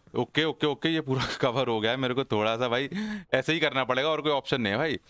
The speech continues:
इनका कोई ऑप्शन नहीं है भाई। ठीक है, ये हो गया। अब मैं ये दोनों गेट खोल दूंगा फिर जैसे ही बन जाएगा। ठीक है, तो एक यहाँ लगा दो, इधर से लगा,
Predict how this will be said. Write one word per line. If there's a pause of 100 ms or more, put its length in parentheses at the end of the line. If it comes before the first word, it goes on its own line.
(260)
इनका
कोई
ऑप्शन
नहीं
है
भाई। (540)
ठीक
है, (340)
ये
हो
गया। (840)
अब
मैं
ये
दोनों
गेट
खोल
दूंगा
फिर
जैसे
ही (800)
बन
जाएगा।
ठीक
है,
तो
एक
यहाँ
लगा
दो, (2250)
इधर
से
लगा,